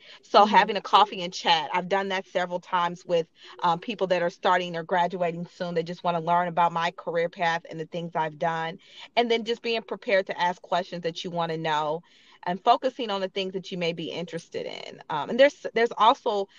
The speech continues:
Speaker 1: um, different questionnaires you can do out there to see what type of careers would be best for you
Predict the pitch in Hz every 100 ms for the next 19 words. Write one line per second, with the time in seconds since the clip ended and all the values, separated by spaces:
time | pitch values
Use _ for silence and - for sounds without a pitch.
0 | - - 180 175 185 202 - 175 175 -
1 | 190 - 180 175 190 202 196 208 214 208
2 | 214 226 214 196 - 202 175 185 - 185
3 | 180 170 - 170 165 170 180 170 170 165
4 | 160 175 - 220 240 262 285